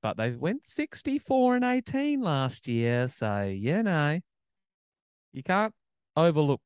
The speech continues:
the Phoenix Suns. I still think that they're in championship contention.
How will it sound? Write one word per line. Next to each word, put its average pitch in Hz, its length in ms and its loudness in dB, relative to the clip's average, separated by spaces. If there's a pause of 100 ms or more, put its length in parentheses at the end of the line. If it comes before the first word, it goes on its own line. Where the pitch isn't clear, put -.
(180)
the 117 80 -2
Phoenix 107 420 -8
Suns. 104 520 -10
I 139 160 2
still 135 240 0
think 120 240 -6
that 110 140 -12
they're 95 200 -6 (420)
in 117 400 -6 (880)
championship 117 480 -4
contention. 135 540 -6